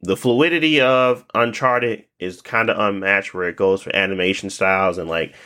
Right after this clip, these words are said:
the ability to go from cinematics to back to gameplay quick is cool. So, um,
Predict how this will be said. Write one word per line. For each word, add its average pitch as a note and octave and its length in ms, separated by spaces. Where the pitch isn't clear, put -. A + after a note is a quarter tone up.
the F#2+ 80
ability F#2+ 340
to F2 100
go F#2 200
from - 180
cinematics F#2+ 800
to G#2+ 240
back F#2 260
to F2+ 80
gameplay F2+ 560
quick - 380
is F2+ 200
cool. B2 600
So, E2+ 600
um, E2 520